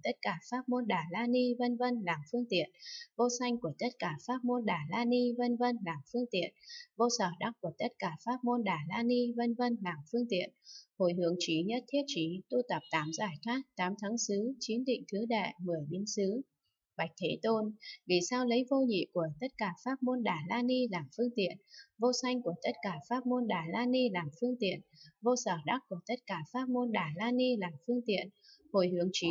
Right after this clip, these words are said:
nhất thiết trí, tu tập bốn niệm trụ, bốn chánh đoạn, bốn thần túc, năm căn năm lực, bảy chi đẳng giác, tám chi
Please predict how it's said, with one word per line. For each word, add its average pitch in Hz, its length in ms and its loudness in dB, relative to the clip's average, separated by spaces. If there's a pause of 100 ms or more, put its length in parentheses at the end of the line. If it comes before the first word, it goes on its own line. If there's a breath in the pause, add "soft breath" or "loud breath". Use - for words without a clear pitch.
(120)
nhất 269 240 0
thiết 294 160 6
trí, 175 340 -2 (160)
tu 247 80 4 (100)
tập 170 220 2
bốn 160 220 2
niệm 220 240 4
trụ, - 280 -2 (120)
bốn 165 220 0
chánh 165 280 -2
đoạn, 208 340 0
bốn 165 220 -2
thần 196 280 -2
túc, 262 160 2 (420 loud breath)
năm 240 280 0
căn 247 220 2
năm 247 240 2
lực, 160 120 2 (220)
bảy 180 220 -4
chi 233 180 0
đẳng 175 260 -2
giác, 233 240 0 (140)
tám 160 220 0
chi 247 200 0